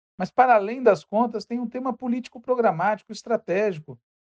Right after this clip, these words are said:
Nós não temos um grau de identidade com o P S B que nos permita entrar numa federação por quatro anos, obrigar todos os diretórios municipais do país inteiro, todos os diretórios estaduais do P T do país inteiro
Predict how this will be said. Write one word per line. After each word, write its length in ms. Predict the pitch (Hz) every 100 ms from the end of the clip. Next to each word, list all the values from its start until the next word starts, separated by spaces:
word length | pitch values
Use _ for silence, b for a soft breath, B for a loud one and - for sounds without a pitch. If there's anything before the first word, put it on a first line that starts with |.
| -
Nós 280 | 175 208 185
não 380 | 202 254 277
temos 400 | 226 214 226 208
um 80 | 202
grau 260 | 175 165 175
de 80 | 160
identidade 640 | 165 170 - 139 143 139
com 100 | -
o 40 |
P 120 | 131 135
S 220 | 131 147
B 240 | 131 180
que 120 | 196
nos 160 | 214 208
permita 600 | - 233 170 175 190 220
entrar 540 | 233 - 160 165 220 - _ _ _
numa 400 | 170 196 202 220
federação 800 | 220 220 220 233 226 - 214 233
por 200 | 240 233
quatro 420 | 233 233 240 240
anos, 480 | 208 247 254 190 _ _ _
obrigar 560 | 196 208 226 190 233 240 -
todos 340 | 269 302 262
os 60 | 226
diretórios 460 | 226 202 208 202
municipais 580 | 202 208 208 185 208 208
do 80 | 196
país 400 | 202 196 247 233
inteiro, 420 | 220 156 151 165
todos 240 | - 311 294
os 40 |
diretórios 400 | 240 208 202 190
estaduais 480 | 185 196 190 185 190
do 80 | 185
P 140 | 190
T 160 | 175 185
do 100 | 190
país 320 | - - 240
inteiro 500 | 254 156 160 196 233